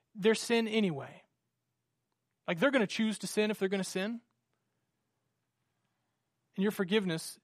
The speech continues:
isn't dependent on whether they have a perfect track record after they hurt you anyway. Number three, forgiveness is not dependent upon apologies. Some of the people that we're bitter towards maybe have passed away.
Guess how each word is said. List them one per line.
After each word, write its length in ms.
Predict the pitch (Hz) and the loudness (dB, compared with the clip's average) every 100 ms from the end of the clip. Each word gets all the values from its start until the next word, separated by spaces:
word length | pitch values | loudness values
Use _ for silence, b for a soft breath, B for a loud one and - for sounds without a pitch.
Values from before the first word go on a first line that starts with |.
| _ _ _ | _ _ _
isn't 220 | 190 180 | -6 -6
dependent 480 | 170 - 202 180 143 _ _ - | -6 -4 -2 -2 -6 _ _ -6
on 140 | 175 | -2
whether 320 | 175 170 160 147 147 _ _ - | 0 0 -2 -6 -18 _ _ -2
they 80 | |
have 120 | 185 156 | 0 0
a 60 | |
perfect 380 | - 196 185 175 | -4 -4 -4 -8
track 360 | - 175 170 151 | 0 0 0 -6
record 300 | 143 147 143 | -8 -6 -6
after 260 | 151 - | -6 -10
they 100 | 139 | -12
hurt 280 | 139 156 - | -8 -10 -10
you 120 | 147 | -10
anyway. 260 | 160 135 - - _ _ _ _ _ _ _ _ _ _ _ - | -10 -10 -16 -20 _ _ _ _ _ _ _ _ _ _ _ -6
Number 180 | 175 165 | -4 -4
three, 340 | - 190 160 127 _ b b b | -2 0 0 -2 _ b b b
forgiveness 500 | 185 175 190 196 170 | -2 2 2 2 -2
is 140 | 147 | -4
not 360 | 165 180 175 - _ b - | 2 6 6 2 _ b -14
dependent 400 | 147 180 165 165 | -4 -2 -4 -8
upon 300 | 175 170 160 | -8 -4 -4
apologies. 600 | - 160 151 139 139 - b | -4 -4 -4 -6 -12 -14 b
Some 180 | - 220 | -4 0
of 40 | |
the 80 | 190 | 0
people 260 | 185 185 165 | -2 -4 -4
that 100 | 156 | -4
we're 100 | 156 | -4
bitter 240 | 156 185 | 0 0
towards 360 | 165 151 143 143 | -2 -6 -8 -8
maybe 260 | 156 156 147 | -8 -6 -6
have 140 | 143 | -8
passed 300 | 160 156 - | -6 -6 -8
away. 300 | 147 165 143 | -8 -8 -8